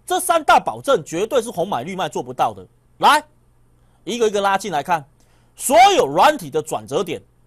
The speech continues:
我们保证在八点四十六分就事先给它公布，不管是压力或者是支撑，高点跟低点绝对都在八点四十六分事先公布。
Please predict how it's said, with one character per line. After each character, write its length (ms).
我 60
们 140
保 240
证 240
在 140
八 320
点 220
四 180
十 100
六 140
分 240
就 260
事 220
先 200
给 80
它 100
公 240
布， 180
不 180
管 200
是 260
压 200
力 220
或 160
者 80
是 160
支 220
撑， 260
高 260
点 160
跟 200
低 200
点 200
绝 320
对 200
都 120
在 100
八 220
点 140
四 180
十 80
六 120
分 140
事 160
先 160
公 180
布。 200